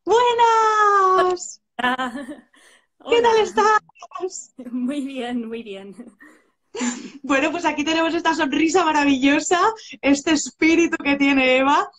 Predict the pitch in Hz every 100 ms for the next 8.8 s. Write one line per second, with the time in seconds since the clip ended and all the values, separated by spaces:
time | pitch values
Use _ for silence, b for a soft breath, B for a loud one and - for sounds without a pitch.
0 | _ 226 247 262 262 262 269 277 262 269
1 | 277 247 277 240 240 262 262 262 - 262
2 | 247 240 220 190 180 180 175 180 165 B
3 | B _ 262 269 277 302 381 392 349 294
4 | 285 277 254 269 302 285 285 269 254 247
5 | 247 277 370 - - B B _ 277 277
6 | 392 403 349 320 302 294 277 277 277 285
7 | 277 330 349 302 226 - 277 294 294 285
8 | 294 277 269 277 311 277 196 190